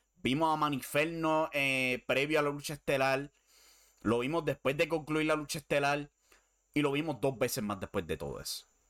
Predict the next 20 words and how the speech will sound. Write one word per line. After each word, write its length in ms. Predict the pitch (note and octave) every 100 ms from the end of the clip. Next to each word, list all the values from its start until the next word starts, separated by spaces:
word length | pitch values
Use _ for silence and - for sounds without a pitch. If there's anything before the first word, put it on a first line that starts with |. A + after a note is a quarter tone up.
| _ _ _ _ _ _ _ _ -
Atacando 640 | - F#3 F#3 C#3+ D3 C#3+
que 140 | A#2+ A#2
si 160 | B2
al, 420 | A2 A2 G#2+ G#2 G2
al 160 | G#2+
hijo 300 | C#3 C#3 C3+
del 120 | B2
Invader, 440 | A#2+ A2 C#3+ C#3 B2+
después 260 | A2 A#2+
atacó 220 | A#2+ C3 A#2+
al 100 | A2
padre 560 | B2 C3+ C3+ C3 B2
de, 280 | A#2+ A2 A2
de 80 | G#2
Sabio 320 | C3 A#2 A2
Vega. 320 | A#2 B2 B2
Dude, 280 | B2 E3+ D#3
we 320 | C#3 E3 C3+ G#2
get 320 | C3 C#3 C#3+
it. 240 | C3+ -